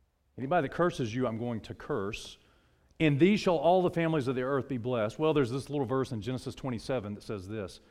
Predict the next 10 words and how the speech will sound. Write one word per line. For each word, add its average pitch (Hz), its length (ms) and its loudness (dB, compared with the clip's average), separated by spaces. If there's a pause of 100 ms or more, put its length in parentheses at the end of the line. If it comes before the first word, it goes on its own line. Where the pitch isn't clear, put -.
(2000)
Esau, 131 640 0 (1500)
what 175 160 0
did 175 140 0
he 156 80 0
do 135 160 0
to 117 80 -6
Jacob? 107 480 -4 (1400)
He 110 140 -6
hated 120 380 -2
Jacob 92 460 -8